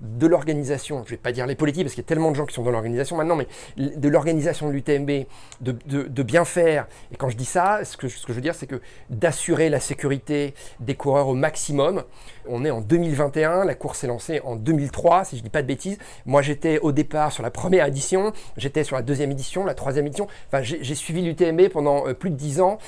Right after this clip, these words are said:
en étant chaque année à Chamonix, soit en tant que coureur, euh, U T M B ou C C C, soit en tant que,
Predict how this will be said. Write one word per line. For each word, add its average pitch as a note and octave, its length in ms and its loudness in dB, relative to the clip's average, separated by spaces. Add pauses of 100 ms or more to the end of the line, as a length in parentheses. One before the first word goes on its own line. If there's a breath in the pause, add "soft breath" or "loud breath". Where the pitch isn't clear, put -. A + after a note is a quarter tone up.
(120)
en C#3 80 -4
étant C#3+ 220 -4
chaque F#3+ 260 0
année F3+ 260 4
à C#3+ 80 -2
Chamonix, D3+ 420 -2
soit F3 200 -2
en E3 40 0
tant E3+ 160 0
que - 60 -8
coureur, D3+ 420 0 (360 loud breath)
euh, C3 180 0 (140)
U D#3+ 80 0
T F#3 140 8
M E3 120 4
B D#3+ 240 6
ou D#3+ 120 0
C - 180 0
C D#3 160 0
C, F#3 300 0
soit E3+ 340 0
en C3+ 80 -4
tant D#3 180 -4
que, D3+ 140 -10